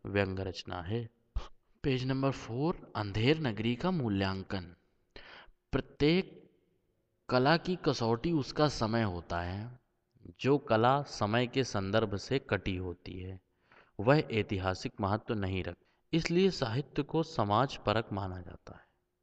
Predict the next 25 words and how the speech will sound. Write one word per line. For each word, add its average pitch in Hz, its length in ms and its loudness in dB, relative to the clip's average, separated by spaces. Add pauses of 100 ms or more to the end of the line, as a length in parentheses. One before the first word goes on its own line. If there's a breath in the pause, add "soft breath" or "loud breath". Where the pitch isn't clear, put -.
काल 104 300 6
के 127 160 -2
प्रभाव 110 420 0
से 127 160 -2
जिस 113 200 -6
प्रकार 113 420 2
कोई 113 320 0
व्यक्ति, 123 480 -2 (400 loud breath)
कोई 139 140 2
समाज 120 520 2 (100)
अछूता 117 580 2
नहीं 127 280 2
रह 117 140 6
सकता, 120 520 0 (340 loud breath)
उसी 123 280 2
प्रकार 127 340 4
न 117 220 2
साहित्यकार 110 720 2
समय 110 380 0
से 123 120 -2
कटकर 127 400 0
सर्जन 123 460 -2
कर 127 180 2
सकता 139 420 0
है 160 300 4